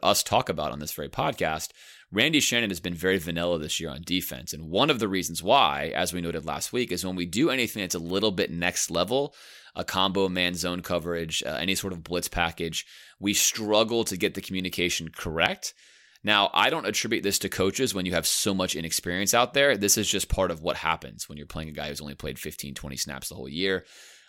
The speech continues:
Uh, and that's what happened on that one. The same exact thing happens involving Chauncey Gardner on the second drag. It's another zone man combo coverage. So we have half the field playing man, half the field playing zone. Chauncey plays man,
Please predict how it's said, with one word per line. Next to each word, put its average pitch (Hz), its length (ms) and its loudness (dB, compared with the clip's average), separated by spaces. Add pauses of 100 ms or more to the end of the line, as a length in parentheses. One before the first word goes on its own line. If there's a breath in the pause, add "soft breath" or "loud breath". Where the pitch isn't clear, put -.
Uh, - 100 -4
and 85 140 0
that's 107 200 4
what 101 100 0
happened 90 260 2
on 71 120 -6
that 82 180 4
one. 69 120 -10
The - 80 -2
same 135 300 6
exact 101 440 2
thing 85 200 -4
happens 71 600 -6
involving 80 420 -4
Chauncey 78 360 -8
Gardner 80 340 -2
on 71 140 -6
the 73 60 -10
second 92 360 0
drag. 85 340 0
It's - 160 -4
another 92 420 2
zone 95 380 -2
man 90 240 2
combo 90 400 0
coverage. 110 520 0 (340 soft breath)
So 87 180 -4
we 87 120 -2
have 85 180 2
half 92 240 4
the 90 80 -4
field 95 260 -2
playing 92 320 -6
man, 87 220 0
half 85 200 0
the 80 60 -14
field 87 240 -6
playing 85 280 -8
zone. 95 420 -2 (720)
Chauncey 95 380 2
plays 87 280 0
man, 85 480 2